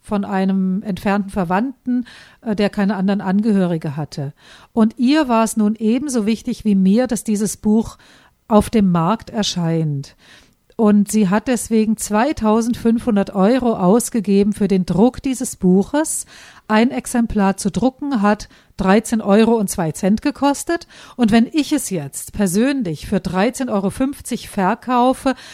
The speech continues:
dann ist es eine Gewinnspanne von achtundvierzig Cent. Wenn der Buchhandel das verkauft, dann f-, haben wir einen Verlust.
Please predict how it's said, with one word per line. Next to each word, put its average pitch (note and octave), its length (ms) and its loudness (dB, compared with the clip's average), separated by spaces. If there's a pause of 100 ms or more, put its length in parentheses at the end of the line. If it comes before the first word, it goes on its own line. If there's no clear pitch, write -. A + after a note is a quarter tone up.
(140)
dann A3 160 -2
ist B3+ 200 -6
es A#3 140 -4
eine G#3 140 -2
Gewinnspanne A#3 720 0
von G3+ 360 -2
achtundvierzig F#3+ 680 -4
Cent. D3 500 -4 (400)
Wenn G#3 220 4
der G3+ 160 4
Buchhandel G3 680 2
das E3+ 160 -6
verkauft, F#3 640 0
dann G#3+ 140 2
f-, G3 260 -4
haben G#3 160 0
wir G#3+ 140 0
einen F#3 100 0
Verlust. E3 640 -4